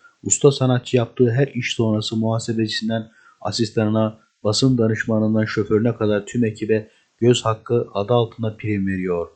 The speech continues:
Avşar'ın çalışanlarına sunduğu imkanlar dikkat çekti. Haberimizin detaylarına geçmeden önce bir saniye videomuzu beğenip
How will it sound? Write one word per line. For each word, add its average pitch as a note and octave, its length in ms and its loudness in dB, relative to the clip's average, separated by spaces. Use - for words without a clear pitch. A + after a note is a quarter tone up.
Avşar'ın B2 480 2
çalışanlarına A#2 680 0
sunduğu A2+ 380 2
imkanlar G#2+ 640 -2
dikkat G2+ 340 -6
çekti. F2 640 -6
Haberimizin A2+ 640 0
detaylarına A2 540 2
geçmeden A2 540 0
önce G#2+ 380 -2
bir C#3+ 140 6
saniye A2 400 2
videomuzu G#2+ 460 -2
beğenip G#2 360 -2